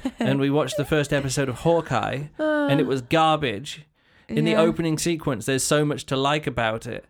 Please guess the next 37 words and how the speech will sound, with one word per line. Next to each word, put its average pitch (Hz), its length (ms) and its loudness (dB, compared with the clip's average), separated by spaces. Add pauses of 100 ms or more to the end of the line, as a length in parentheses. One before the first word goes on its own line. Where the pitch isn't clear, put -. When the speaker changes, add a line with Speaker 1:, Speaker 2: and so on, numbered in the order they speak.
(120)
Speaker 1:
Yeah. - 160 0 (220)
Speaker 2:
But 147 300 0 (200)
the, 139 360 -4
the 139 200 -2
young 147 480 0
girl 143 520 2
at 110 100 -6
the 123 100 -6
start 147 340 0
is 120 120 -4
saved 127 600 -2
by 123 160 0
Hawkeye 135 720 0 (520)
shooting 147 680 -2
an 135 160 0
arrow 131 600 0
at 139 140 -2
the 127 60 -4
thing 143 260 -2
coming 131 240 -6
towards 147 440 -2
her. 90 160 -6
But - 100 -12
Speaker 1:
Yeah. - 100 4
Speaker 2:
they 135 100 2
were 143 100 2
all 156 160 2
lined 135 320 0
up. - 240 -4 (580)
She 175 640 -2 (160)
couldn't 170 420 -2
have 151 180 -4
seen 147 440 -2
him 139 460 -2 (140)
shoot - 360 -2
the 143 160 0
arrow 135 440 0